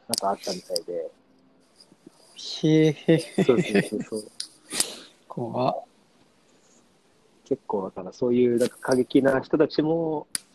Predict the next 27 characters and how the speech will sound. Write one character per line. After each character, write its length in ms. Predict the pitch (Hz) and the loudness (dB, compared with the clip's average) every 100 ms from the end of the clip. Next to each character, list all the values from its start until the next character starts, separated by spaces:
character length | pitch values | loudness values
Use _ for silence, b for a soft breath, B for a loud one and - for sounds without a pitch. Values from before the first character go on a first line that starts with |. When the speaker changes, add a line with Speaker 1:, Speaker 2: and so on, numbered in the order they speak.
| - - - - | -8 -10 -8 -2
Speaker 1:
い 60 | - | 2
る 100 | 165 | 2
け 140 | - | 4
ど、 120 | 170 170 | 2 2
そ 160 | - | 2
う 80 | 127 | 4
い 40 | |
う、 280 | 123 120 127 - _ _ _ _ | 4 2 -4 -10 _ _ _ _
ね、 100 | - | -8
そ 120 | 135 117 | -4 -4
の 60 | |
盛 240 | 107 120 131 | -2 4 4
り 40 | |
上 60 | 131 | 6
が 100 | 131 | 4
り 80 | 131 | 2
方 280 | 127 - | 0 2
を 80 | 123 | 2
間 120 | 117 | 2
違 20 | 120 123 123 | -2 0 -2
え 20 | |
た 140 | 101 87 | -2 -12
ら、 100 | 87 | -12
こ 160 | - 101 | -6 -6
う 60 | |
い 120 | 98 | -6
う 80 | 95 | -8